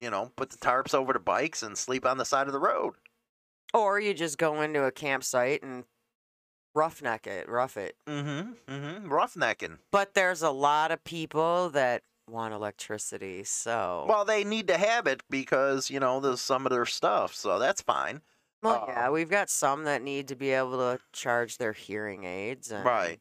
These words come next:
Speaker 1: right.
Speaker 2: and me, I'm gonna have to make sure my phone is charged 'cause I'm sure Hollywood won't bring his.
Speaker 1: I don't
Speaker 2: And
Speaker 1: like the phone, man.
Speaker 2: <laughs>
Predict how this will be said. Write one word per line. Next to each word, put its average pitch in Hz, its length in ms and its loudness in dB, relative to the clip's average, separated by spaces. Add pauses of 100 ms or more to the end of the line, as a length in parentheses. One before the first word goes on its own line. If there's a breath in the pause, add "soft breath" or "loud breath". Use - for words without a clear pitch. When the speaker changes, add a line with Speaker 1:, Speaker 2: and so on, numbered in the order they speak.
(140)
Speaker 1:
right. 117 260 2
Speaker 2:
and 107 340 -8
me, 147 280 2
I'm 127 280 0
gonna 127 140 -2
have 123 140 0
to 123 60 -12
make 117 180 -4
sure 123 220 -4
my 107 140 -2
phone 151 320 -2
is 120 120 -6
charged 104 460 -2
'cause 110 180 -10
I'm 107 140 -6
sure 110 240 0
Hollywood 117 640 2
won't 107 260 -4
bring 151 280 -2
his. 123 420 -6 (880 soft breath)
Speaker 1:
I 254 220 2
don't 339 220 0
Speaker 2:
And 180 120 2
Speaker 1:
like 185 360 0
the 175 120 4
phone, 135 680 2
man. 208 100 0
Speaker 2:
<laughs> 254 880 2